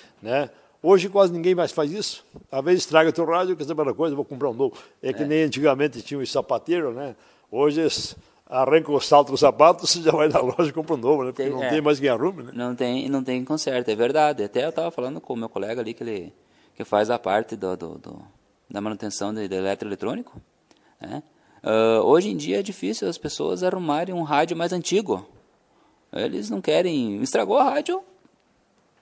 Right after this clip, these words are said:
Speaker 2: bota fora, porque não tem mesmo quem conserte.
Speaker 1: E você sabe, né, muito bem que
Speaker 2: É.
Speaker 1: o rádio, quanto mais antigo, é, se torna relíquia, né?
Speaker 2: Relíquia.
Speaker 1: Ele merece ser arrumado.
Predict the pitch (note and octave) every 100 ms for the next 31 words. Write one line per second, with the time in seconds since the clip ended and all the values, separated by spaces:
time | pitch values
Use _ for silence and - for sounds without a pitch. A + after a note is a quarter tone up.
0 | _ - F3+ - G3+ D4+ B3 D#3 D3 E3+
1 | A3+ D#4+ C#4 D4 C#4 C#4 C4+ - C#3+ A#2
2 | - - A2+ C#3 - C#3+ D3+ A#2 A#2 A2+
3 | G#2+ G#2+ C3 A#2+ A#2 A2 G2+ - - A#2
4 | G#2+ G#2 A#2 B2 A#2+ A2 B2+ B2 A#2 A2
5 | A2+ A2 F2+ B2+ D3+ E3 D3+ - - -
6 | - - C#3 C#3 A2+ C3 D#3+ G#3 - G#2+
7 | C3 D3 G#3 - - - D3+ E3+ E3 E3
8 | G3 E3+ - D#3 A#2+ G#2+ F#2+